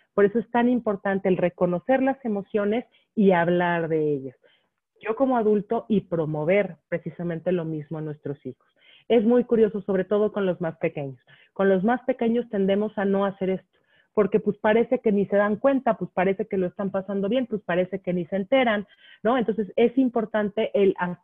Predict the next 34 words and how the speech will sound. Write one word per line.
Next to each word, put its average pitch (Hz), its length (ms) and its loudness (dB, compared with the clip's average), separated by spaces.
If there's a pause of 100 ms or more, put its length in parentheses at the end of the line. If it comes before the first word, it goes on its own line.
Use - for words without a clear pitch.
(520)
generar 202 440 2
conversaciones, 185 760 -4 (320)
generar 208 400 2
un 247 140 0
diálogo 208 500 2
en 190 160 0
donde 175 320 -2
se 185 120 -2
planteen 175 540 -2
estas 240 320 -6
emociones 190 600 -4 (340)
y 208 140 2 (120)
se 185 160 4
hable 190 460 2
sobre 156 560 -2
ellas, 143 200 -6 (380)
que - 80 0
es 202 80 0
un 214 120 2
poco 220 340 2
el 180 160 0
quinto 175 340 -4
punto, 180 320 -4
¿no? 160 140 -4
El 190 160 0
ser 214 240 0
padre 208 460 2
en 180 100 -2
tiempos 175 400 -2
de 151 120 -4
comen-, 160 360 -8
de, 151 300 -2
de 160 140 -2
contingencia. 156 720 -8